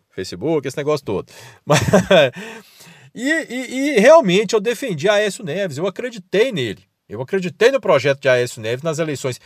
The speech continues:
em que pese o fato de ele ser do P S D B, né? E a gente sabe,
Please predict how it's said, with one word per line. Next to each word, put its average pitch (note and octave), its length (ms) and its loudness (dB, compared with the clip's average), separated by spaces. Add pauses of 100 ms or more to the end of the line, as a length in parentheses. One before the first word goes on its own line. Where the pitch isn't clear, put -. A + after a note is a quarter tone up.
(180)
em C#4 140 -4
que D4+ 100 -2
pese A3+ 380 4
o G#3+ 60 -4
fato F#3+ 640 2
de D#3+ 80 -4
ele F3+ 100 -2
ser F3+ 220 -6
do E3+ 80 -12
P E3+ 120 -8
S F3 220 -2
D F3+ 140 0
B, E3+ 560 4 (460)
né? F#3 400 6
E D3+ 80 0
a - 20 0
gente F3+ 220 -4
sabe, D#3 500 2